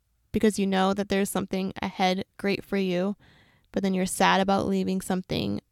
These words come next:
or you're mourning something. And so it definitely was a mixture of emotions. For one,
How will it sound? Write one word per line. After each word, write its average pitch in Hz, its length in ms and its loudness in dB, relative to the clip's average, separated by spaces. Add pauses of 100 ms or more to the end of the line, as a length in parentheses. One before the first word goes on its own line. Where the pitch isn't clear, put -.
(100)
or - 160 -2
you're 190 200 -4
mourning 190 420 -4
something. 185 680 -8 (320)
And 208 200 0
so 214 160 2
it 208 180 0
definitely 214 1000 -2 (100)
was 190 800 -4 (540)
a 202 100 0
mixture 202 500 2
of 254 60 4
emotions. 220 840 0 (640)
For 220 240 4
one, 196 420 2